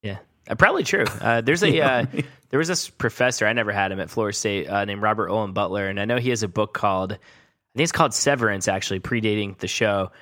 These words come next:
Speaker 1: That is all for each chapter is from the perspective of a different historical head that had gotten cut off, like, by the
Speaker 2: Hmm.
Speaker 1: guillotine in France. Uh,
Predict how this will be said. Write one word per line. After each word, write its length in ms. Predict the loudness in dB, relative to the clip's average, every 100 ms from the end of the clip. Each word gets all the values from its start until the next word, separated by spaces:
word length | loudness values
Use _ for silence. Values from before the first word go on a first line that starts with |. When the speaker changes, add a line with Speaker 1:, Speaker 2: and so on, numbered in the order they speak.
| -20 -20 _ 0
Speaker 1:
That 200 | 2 2
is 160 | -2 -2
all 340 | 2 2 0
for 180 | -2 -4
each 320 | -2 -4 -2
chapter 340 | 0 0 0
is 100 | -2
from 120 | -4 -6
the 60 |
perspective 520 | -4 -2 -2 -2 -2
of 100 | -2 -2
a 40 |
different 380 | -4 -4 -4 -8 -12
historical 680 | -8 -6 -2 -2 -2 -4
head 280 | -2 -2 0
that 120 | 0
had 100 | 2
gotten 220 | 0 0
cut 180 | -2 0
off, 320 | 0 -2 -6 -6
like, 160 | -4
by 100 | -2
the 80 | -2
Speaker 2:
Hmm. 80 | -2
Speaker 1:
guillotine 340 | -2 -6 -8 -8
in 60 |
France. 540 | -8 -4 -4 -6 -8 -4
Uh, 200 | -4